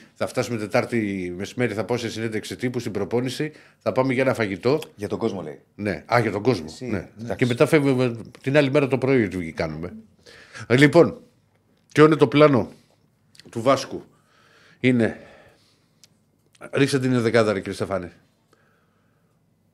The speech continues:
Speaker 1: Όπως βλέπετε, είναι η ίδια με μία αλλαγή, αναγκαστική αλλαγή, γιατί ο Μπιανκόν δεν είναι δηλωμένος στη λίστα και τη θέση του θα πάρει ο Ντόι.
Speaker 2: Ναι.
Speaker 1: Έχει, είναι στην αποστολή τόσο ο Ρέτσος όσο και ο Ελαραμπή,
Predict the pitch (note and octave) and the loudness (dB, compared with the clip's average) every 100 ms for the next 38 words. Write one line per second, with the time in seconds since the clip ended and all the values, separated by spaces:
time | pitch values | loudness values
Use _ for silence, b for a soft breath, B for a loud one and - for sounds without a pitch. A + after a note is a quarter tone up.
0 | _ _ _ _ _ _ _ _ _ _ | _ _ _ _ _ _ _ _ _ _
1 | B2+ B2+ A2+ C3+ C3 C3 A#2+ A#2 C3+ B2 | -2 0 2 2 2 2 2 4 2 4
2 | C3+ A#2 B2+ B2+ A#2 G2+ B2+ A#2 G2 - | 4 6 6 6 6 4 2 2 -2 -2
3 | B2 G2+ F#2+ A#2 A2+ A2 G2 G2+ G#2+ G#2 | 2 2 2 0 0 0 0 0 0 2
4 | A2 G#2+ G2 F#2+ F#2+ F2+ - G2+ A#2 G#2 | 2 2 -2 -4 -4 -6 -6 -6 -6 -8
5 | F2 - G#2 F#2+ G2 F#2 G2+ F#2 F2+ F2+ | -10 -10 -8 -8 -8 -6 -4 -6 -8 -6
6 | G2+ F2+ C#2+ b b b b G2 A#2+ D3 | -4 -4 -6 b b b b -2 0 0
7 | - G#2+ G2+ C#3+ C3+ C3+ A#2+ A2+ B2+ B2 | -4 -10 -4 -2 -2 -2 -4 -2 -2 0
8 | A#2+ B2+ A#2+ A2+ A#2+ G#2+ - A#2+ A#2 - | 0 2 4 2 2 -6 -6 -6 -8 -2
9 | B2 A2 G2+ F#2+ F2+ F#2 G2+ G2 F2 A2 | 2 2 2 0 -2 -2 0 -2 -2 -4
10 | D#3 | -4